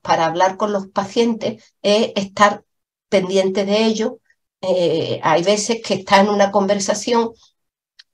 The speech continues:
y, y ¿cómo te das cuenta? ¿Cómo me di yo cuenta de esta chica de la, de que contó esto? Porque me estaba transmitiendo miedo, pánico, en la, pero a la vez un deseo,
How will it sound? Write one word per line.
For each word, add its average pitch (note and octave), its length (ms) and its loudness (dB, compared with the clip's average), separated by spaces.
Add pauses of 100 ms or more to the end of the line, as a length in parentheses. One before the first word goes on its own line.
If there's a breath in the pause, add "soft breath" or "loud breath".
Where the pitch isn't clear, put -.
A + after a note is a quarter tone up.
(120)
y, E3 760 0 (580 soft breath)
y G#3 180 -6
¿cómo B3 280 6
te B3 100 8
das B3 200 2
cuenta? G3 580 4
¿Cómo A#3 240 4
me C4+ 140 0
di A#3+ 120 -2
yo A#3 200 2
cuenta A#3 400 2
de A3+ 80 -2
esta A3+ 240 -6
chica A3 500 2
de G#3+ 280 0
la, G#3 640 6
de G3 220 -4
que G3 160 -8
contó G3 300 2
esto? F#3 260 -4 (240 loud breath)
Porque G#3 500 4
me G#3 180 4
estaba B3 380 4
transmitiendo G#3+ 1000 0 (240)
miedo, G#3+ 960 8
pánico, A3+ 640 4 (300 soft breath)
en G3 200 2
la, F#3+ 140 4
pero G3 160 8
a F#3+ 40 12
la F#3+ 100 10
vez B3+ 180 8
un C4 160 4
deseo, G#3+ 560 0